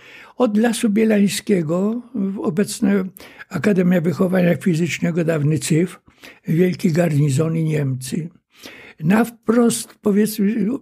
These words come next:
jak biegła ulica Podleśna, y, jest jeszcze Instytut Metrologiczny, Niemcy.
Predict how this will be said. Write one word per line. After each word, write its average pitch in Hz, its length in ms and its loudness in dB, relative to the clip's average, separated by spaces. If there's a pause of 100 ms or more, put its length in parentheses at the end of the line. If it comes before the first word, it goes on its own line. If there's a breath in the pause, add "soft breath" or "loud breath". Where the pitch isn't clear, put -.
(120)
jak 190 200 0 (480)
biegła 190 400 0
ulica 196 360 2
Podleśna, 170 840 0 (500 loud breath)
y, 214 280 0
jest 277 460 -2
jeszcze 190 320 0
Instytut 202 540 0
Metrologiczny, 180 1040 0 (680 loud breath)
Niemcy. 151 640 0